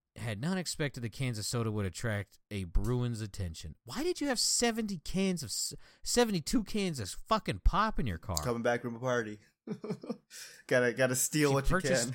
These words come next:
Speaker 2: can.
Speaker 1: um, eh, she purchased it for her business. I'm gonna guess this is a vending machine person.
Speaker 2: Hopefully. Or we, they, we have a problem.
Speaker 1: Seventy-two cans of soda. Good lord.
Speaker 2: Ugh. What's,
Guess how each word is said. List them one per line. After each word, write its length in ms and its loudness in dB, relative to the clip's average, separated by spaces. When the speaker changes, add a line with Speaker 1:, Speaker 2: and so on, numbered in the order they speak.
Speaker 2:
can. 100 -8
Speaker 1:
um, 220 -2
eh, 160 -2
she 160 -2
purchased 460 2
it 140 -2
for 180 -2
her 80 0
business. 460 -2
I'm 60 -4
gonna 120 -4
guess 220 -2
this 180 -2
is 140 -4
a 40 -6
vending 360 -6
machine 360 -8
person. 200 2
Speaker 2:
Hopefully. 500 -4
Or 360 0
we, 140 -6
they, 260 -6
we 120 -4
have 160 -4
a 40 -12
problem. 460 -6
Speaker 1:
Seventy-two 1000 0
cans 380 0
of 80 -2
soda. 440 4
Good 260 -6
lord. 440 -6
Speaker 2:
Ugh. 60 -16
What's, 300 -4